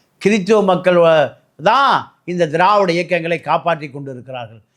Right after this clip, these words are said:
அவர்கள் இந்த இரண்டு இயக்கங்களை வீசுகிற இந்த ரொட்டி துண்டுகளுக்காக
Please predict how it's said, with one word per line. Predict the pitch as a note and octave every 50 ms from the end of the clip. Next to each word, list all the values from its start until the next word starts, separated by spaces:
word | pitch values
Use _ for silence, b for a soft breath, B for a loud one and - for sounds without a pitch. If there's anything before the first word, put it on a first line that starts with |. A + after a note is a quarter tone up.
| _ _ _
அவர்கள் | _ C#3+ E3+ G#3 G#3+ G#3 A3+ C4 C#4+ C#4 C4 C4 - _ _ _ _ _ _ _ _ _ _ _ _ _ _ _ _ _ _ _ _ _ _ _ _ _ _ _ D3
இந்த | D#3 E3 E3 D#3+
இரண்டு | E3 F3+ G3 A3 A3 G3 G3
இயக்கங்களை | A3 A#3 G#3+ A#3 A3+ A3 G#3+ G3+ F3+
வீசுகிற | F#3+ G#3+ G#3 F#3 G3+ G3+ F#3 F#3 F3 E3 D#3 D3 C#3+ C3 A#2 - _ _ _ _ _
இந்த | E3 E3+ F3 E3 D#3+ D#3 D3 C3 - _ _
ரொட்டி | _ G3 A3+ A#3 G3 C4 A#3+ F3+
துண்டுகளுக்காக | G#3 G#3+ G#3+ G3+ G3 F#3+ G3 F#3+ D#3 F#3 F#3 G3+ G#3+ G#3+ B3 B3+ A#3+ G3+ D#3